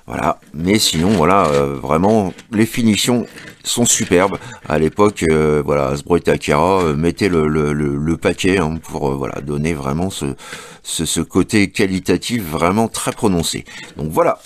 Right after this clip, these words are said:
pour ce petit, pour cette petite photo de famille.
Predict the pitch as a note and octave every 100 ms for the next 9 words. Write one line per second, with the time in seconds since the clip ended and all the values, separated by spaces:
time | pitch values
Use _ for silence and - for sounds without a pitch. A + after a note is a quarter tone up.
0 | - C4 B3 - E3 D#3+ D3 - D#2+ -
1 | - _ _ _ - D#3 D#3 - C#3 D#2
2 | - - - - - B3+ - B2+ - -
3 | C3 D3+ E3 A#3 A#3+ - F3 C#3 B3 B3